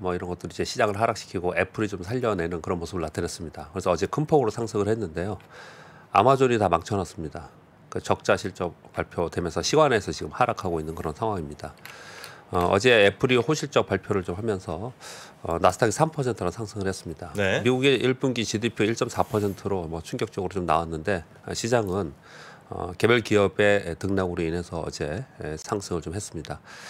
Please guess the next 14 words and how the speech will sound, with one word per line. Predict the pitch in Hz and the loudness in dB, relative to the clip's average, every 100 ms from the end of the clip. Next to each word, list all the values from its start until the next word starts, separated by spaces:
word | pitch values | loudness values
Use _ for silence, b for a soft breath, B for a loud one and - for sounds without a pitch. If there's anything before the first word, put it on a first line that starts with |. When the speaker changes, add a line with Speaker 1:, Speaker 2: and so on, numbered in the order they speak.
| B B - | B B 0
Speaker 1:
나스닥 | 101 - 127 | 0 4 4
삼 | 139 135 | 4 2
퍼센트, | - 123 107 117 | 0 0 0 -4
다우가 | - 95 104 | 2 4 4
일 | 104 | 2
점 | 107 | 0
팔오 | 95 123 110 | 0 -2 -2
퍼센트, | - 98 95 - | -4 -6 -6 0
에스앤피 | 95 - 92 - | 0 2 -2 -2
오백이 | 87 85 80 107 | -2 0 -2 -4
이점사칠 | 82 - - - - - | -4 -6 -6 -6 -4 -6
퍼센트 | - 82 76 - 120 | -4 -8 -8 -8 -8
상승을 | - 85 90 80 | -8 -10 -8 -6
했습니다. | 87 - 73 - 73 | -8 -8 -12 -12 -14